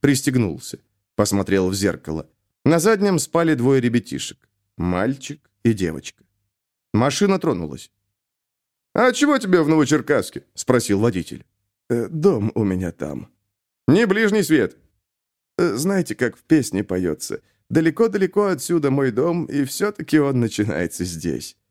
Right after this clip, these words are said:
улыбнулся мужчина. Он снова посмотрел в зеркало. Вид спящих детей был невероятно притягателен. Чикатило быстро облизнул пересохшие губы. Заметив это, водитель насторожился.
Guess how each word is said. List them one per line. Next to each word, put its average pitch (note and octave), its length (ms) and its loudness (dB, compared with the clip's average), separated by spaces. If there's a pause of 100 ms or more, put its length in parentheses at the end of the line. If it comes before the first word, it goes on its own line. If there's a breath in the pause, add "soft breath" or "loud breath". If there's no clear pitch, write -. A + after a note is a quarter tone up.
(200)
улыбнулся G#2+ 580 2
мужчина. E2+ 540 -2 (480)
Он F#2 220 0
снова D#3+ 340 0
посмотрел C3 540 0
в G#2+ 60 -6
зеркало. D#2 500 -4 (360)
Вид G2 320 2
спящих G2+ 580 0
детей A2 320 0
был A2 260 0
невероятно G2+ 960 0
притягателен. E2+ 760 -4 (340)
Чикатило D#3+ 480 2
быстро E3+ 360 0
облизнул D3 460 2
пересохшие A#2+ 640 0
губы. D#2 360 -4 (400)
Заметив A#2 460 0
это, A2+ 160 0
водитель G#2+ 360 0
насторожился. A2+ 840 -2